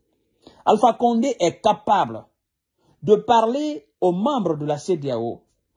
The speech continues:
parce que lui, il sait de toutes les façons qu'il ne peut plus danser la musique du pouvoir. Il est capable de dire aux membres de la cedeao, aux émissaires de la cedeao, aux dirigeants de la cedeao,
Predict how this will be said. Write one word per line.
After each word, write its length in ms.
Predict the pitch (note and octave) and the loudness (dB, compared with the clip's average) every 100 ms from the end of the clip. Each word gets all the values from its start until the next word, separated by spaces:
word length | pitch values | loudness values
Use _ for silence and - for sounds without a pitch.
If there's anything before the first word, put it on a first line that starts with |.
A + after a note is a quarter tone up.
| _ | _
parce 140 | G#3+ A3 | -2 0
que 100 | C#4+ | 0
lui, 220 | C4+ E4 | 4 2
il 60 | G3+ | 2
sait 260 | - F#3 | 0 -2
de 140 | D#3 E3+ | -2 -4
toutes 220 | C4 A#3 | -4 -4
les 100 | C#3 | -2
façons 360 | D#3+ D#3 A3 | -2 -2 -6
qu'il 140 | F#3 E3 | -6 -6
ne 40 | |
peut 120 | E3+ | -8
plus 140 | E3 A3 | -8 -4
danser 340 | D#3 D3 G#3 | -2 -2 -4
la 120 | E3+ | -4
musique 340 | C3+ D3+ E3 D3+ | -4 -6 -10 -10
du 100 | A2+ | -12
pouvoir. 440 | A2 G2+ D2 - _ _ _ | -10 -10 -10 -12 _ _ _
Il 160 | B3 B3 | 0 2
est 140 | A3 | 2
capable 680 | - A3+ - C4 F3+ C3+ A2+ _ _ _ _ _ | 0 -2 -2 -2 -2 -4 -14 _ _ _ _ _
de 100 | F#3+ | 0
dire 460 | F#3+ C#4 B3+ F3+ F#3 | 2 4 4 2 0
aux 80 | |
membres 400 | E3+ A#3 A3 D#3+ | 0 2 2 0
de 80 | C#3 | 0
la 120 | C#3 | -2
cedeao, 380 | C#3 F3 C#3+ C#3 | -2 -4 0 0
aux 100 | D#3 | 0
émissaires 480 | D3+ G#3 G#3 C4+ G3+ | -2 -2 0 0 -2
de 60 | C3+ | -2
la 120 | C3 | -4
cedeao, 440 | E3 C#3+ B2 A2+ | -4 -4 -2 -2
aux 140 | E3 E3+ | 0 0
dirigeants 400 | G#3+ A3 G#3+ B3 | 2 0 0 -2
de 80 | D#3 | -2
la 100 | C3 | -4
cedeao, 600 | D3+ C3+ A#2 C3 F3+ | -6 -4 -2 -2 -4